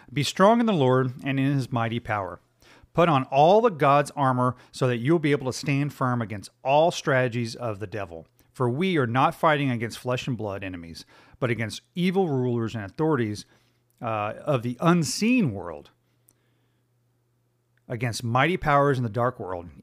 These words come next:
against evil spirits in the heavenly places." So he,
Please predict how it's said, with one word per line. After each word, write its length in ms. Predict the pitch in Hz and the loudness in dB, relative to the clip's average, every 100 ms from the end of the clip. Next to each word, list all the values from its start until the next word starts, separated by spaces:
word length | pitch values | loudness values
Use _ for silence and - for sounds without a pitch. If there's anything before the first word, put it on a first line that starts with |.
| - | -16
against 400 | 123 107 110 - | -12 -8 -10 -8
evil 260 | 160 151 156 | -6 -4 -4
spirits 440 | - 120 110 110 | -4 -4 -4 -8
in 100 | 104 | -14
the 60 | 95 | -10
heavenly 340 | 113 101 98 | -10 -8 -12
places." 400 | - 104 - - | -12 -14 -14 -14
So 100 | - | -8
he, 160 | 117 | -6